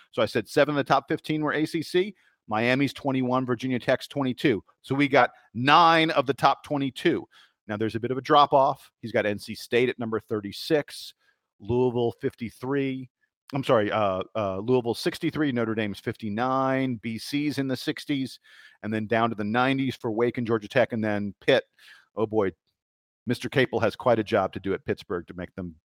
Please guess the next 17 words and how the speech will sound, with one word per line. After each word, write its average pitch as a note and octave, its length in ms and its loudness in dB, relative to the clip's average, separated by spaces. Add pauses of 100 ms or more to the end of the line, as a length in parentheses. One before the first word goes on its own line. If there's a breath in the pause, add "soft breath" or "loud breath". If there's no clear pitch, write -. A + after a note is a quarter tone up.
good. F2 300 -4
Pitt B2 220 0
is G#2+ 160 -8
number G2 180 -8
one F#2+ 260 -4
thirty-nine F2 540 -6
in E2 80 -10
the D#2+ 80 -12
Pomeroy F2+ 400 -8
rankings. E2 480 -12
But C3 300 6 (840 soft breath)
I A#2+ 100 2
think B2 140 4
it's A#2 120 0
a, A2+ 200 2
a, - 120 -2 (200)
a F#2+ 100 -8